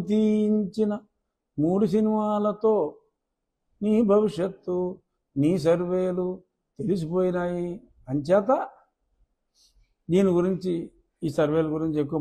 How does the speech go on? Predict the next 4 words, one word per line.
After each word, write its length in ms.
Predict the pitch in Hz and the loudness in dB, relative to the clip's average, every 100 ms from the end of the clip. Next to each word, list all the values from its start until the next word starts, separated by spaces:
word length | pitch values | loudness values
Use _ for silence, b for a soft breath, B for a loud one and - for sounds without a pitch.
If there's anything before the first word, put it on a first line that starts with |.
| 147 | 0
మాట్లాడక్కర్లేదు. 680 | 151 147 135 135 135 151 190 _ _ _ _ _ _ _ 160 202 | 0 -2 -4 -4 -4 -6 -12 _ _ _ _ _ _ _ -2 0
ఈ, 20 | 226 - _ _ _ - 233 | -2 -10 _ _ _ -4 0
ఈ 20 | 233 226 | 2 2
సందర్భంగా 560 | 208 208 185 185 208 | 2 0 0 -2 -4